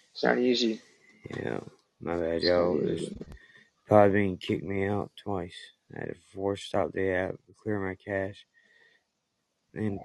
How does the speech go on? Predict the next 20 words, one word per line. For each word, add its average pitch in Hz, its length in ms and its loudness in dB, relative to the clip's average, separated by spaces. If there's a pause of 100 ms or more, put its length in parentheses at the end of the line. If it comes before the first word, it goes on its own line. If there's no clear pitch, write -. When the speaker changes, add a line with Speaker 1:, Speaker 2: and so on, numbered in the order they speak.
(160)
Speaker 2:
come 98 180 -4
back 92 260 -4
in. 92 200 -6 (680)
Isn't 113 180 -2
that 104 100 -6
crazy? 110 380 -6 (580)
Speaker 1:
Tell - 140 6
P-, - 140 2 (300)
Speaker 2:
And 90 160 -2
it, 110 80 2
Speaker 1:
tell 170 120 10
Podbean 131 460 12
go 101 100 10
fuck 101 300 4
themselves. - 440 -2
Speaker 2:
and 101 160 2
the 101 60 -2
show's 110 320 2
still 110 200 0
running. 107 320 -2